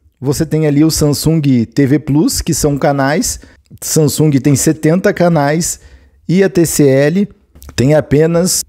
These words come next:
treze canais, né? Pra finalizar, pessoal, o ponto que mais importa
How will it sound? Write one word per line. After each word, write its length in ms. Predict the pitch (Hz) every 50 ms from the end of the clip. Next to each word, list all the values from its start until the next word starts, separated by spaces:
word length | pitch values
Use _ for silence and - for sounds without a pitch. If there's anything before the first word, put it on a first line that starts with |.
| _ _ _
treze 420 | - 160 175 170 175 170 143 147 160
canais, 540 | - - 170 170 147 123 98 90 92 82 85
né? 180 | 95 110 131 - _ - _ - - _ _ - -
Pra 180 | 165 180 202
finalizar, 600 | 196 - 254 220 208 196 180 165 135 143 151 175
pessoal, 400 | - - - - - 135 120 117
o 60 | 120 117
ponto 520 | - 160 175 175 170 175 175 - - - _ _ _ _ _
que 600 | - - 170 160 151 147 143 143 139 139 131 123 117
mais 380 | 131 151 175 190 190 170 151
importa 600 | 160 143 - 139 143 156 165 175 - - 185 -